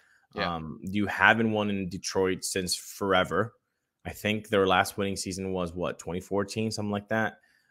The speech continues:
Speaker 2: Um, so, you know, you, you've, you,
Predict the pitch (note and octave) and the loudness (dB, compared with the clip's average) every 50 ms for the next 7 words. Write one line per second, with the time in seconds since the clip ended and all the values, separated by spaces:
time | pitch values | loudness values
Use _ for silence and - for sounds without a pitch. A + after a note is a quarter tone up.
0 | _ - E2 F2 F2+ F2+ F2 F2 E2+ E2+ D2+ - - - - G#2+ G#2 G2+ G2+ G2 | _ -6 -2 0 2 2 2 2 0 -2 -4 -4 -4 -2 2 4 4 6 6 4
1 | G2 F#2 - - _ _ _ _ _ _ _ _ _ _ _ _ _ _ _ - | 4 2 0 -6 _ _ _ _ _ _ _ _ _ _ _ _ _ _ _ -20
2 | - - - - - - C#3+ C#3+ C#3+ C3 B2 A2+ G#2 A2 A#2 A#2+ B2+ B2 A#2 A#2+ | -20 -20 -20 -20 -16 -6 0 2 4 4 4 4 2 2 2 2 2 2 2 2
3 | B2 A#2+ G2+ F#2 F#2+ - _ - A#2 A#2 A#2 A#2 A#2 A#2 A#2 A2+ G#2+ G2+ | 2 2 0 -2 -6 -12 _ -14 -8 -2 2 2 4 6 6 4 4 2